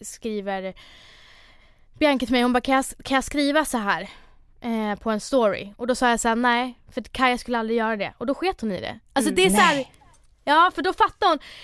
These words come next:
Speaker 1: För att vi tänker, jag är likadan så här, skulle hon verkligen göra det här? Nej.
Speaker 2: Nej, men då gör vi
Speaker 3: Mm.
Speaker 2: inte.
Speaker 1: Nej, då gör vi det inte.
Speaker 3: För hon är
Speaker 2: Lita
Speaker 3: så
Speaker 2: på Kajas
Speaker 3: ball.
Speaker 2: magkänsla.
Speaker 1: Så att, så att det ska bli så himla häftigt att utveckla hennes värld och hennes personlighet med typ hela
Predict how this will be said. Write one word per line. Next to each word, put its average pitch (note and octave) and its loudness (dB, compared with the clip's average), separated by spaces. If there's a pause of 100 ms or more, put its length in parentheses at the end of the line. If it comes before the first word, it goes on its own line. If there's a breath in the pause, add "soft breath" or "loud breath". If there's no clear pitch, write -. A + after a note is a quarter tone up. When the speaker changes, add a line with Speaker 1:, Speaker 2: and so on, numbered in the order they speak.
Speaker 1:
För E4 2
att D#4 0
vi F4 4
tänker, E4+ 0
jag D#4 4
är F#4 0
likadan D#4 0
så - -4
här, A3 0
skulle D#4 0
hon C4 0
verkligen A3+ -2
göra G#3+ 0
det B3 0
här? G3+ 0
Nej. D#4 -6
Speaker 2:
Nej, - -4 (440)
men G#3+ -6
då C4 -6
gör C4+ -6
vi F#3+ -2
Speaker 3:
Mm. E3+ -2
Speaker 2:
inte. D3+ -8
Speaker 1:
Nej, C#4 2
då D4+ -2
gör E4+ 2
vi E4+ -2
det G#3+ -4
inte. - -14 (100)
Speaker 3:
För A#3 2
hon A#3 6
är - 6
Speaker 2:
Lita B3+ 0
Speaker 3:
så F3+ 4
Speaker 2:
på - 0
Kajas F#3+ 6
Speaker 3:
ball. - -10
Speaker 2:
magkänsla. A3 -8 (1400 loud breath)
Speaker 1:
Så - 0
att, - 0 (100)
så D#4 2
att - 0
det D4 -2
ska - -4
bli D#4+ -2
så - -6
himla D4 -2
häftigt D#4 -6
att B3+ -2
utveckla B3 -2
hennes A#3+ -2
värld G#3 0
och A#3 -2
hennes A3+ -4
personlighet A3 -6
med G#3 -8
typ G#3 -12
hela F#3 -8